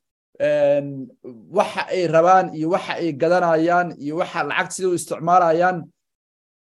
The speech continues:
een, ku soo boodo ay tahay waaye. Waa ku soo boodo. Een, suuqu dhex marayaa,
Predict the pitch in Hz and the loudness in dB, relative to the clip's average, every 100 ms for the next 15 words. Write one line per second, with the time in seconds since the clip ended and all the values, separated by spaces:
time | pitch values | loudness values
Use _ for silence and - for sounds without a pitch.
0 | - 160 160 156 190 - 208 156 170 170 | -6 -4 -4 -6 -6 4 4 6 6 6
1 | 233 202 151 147 143 135 113 135 135 - | 6 6 2 -2 -4 -4 -4 -4 -4 -4
2 | 180 156 175 185 131 110 - _ _ _ | 0 2 4 2 2 -10 -14 _ _ _
3 | _ _ _ _ 117 123 123 120 117 117 | _ _ _ _ -8 -6 -4 -4 -4 -6
4 | 113 - - - 190 185 170 175 185 185 | -10 -14 -12 -4 -4 -2 -4 -4 0 2
5 | 170 165 180 | 4 6 4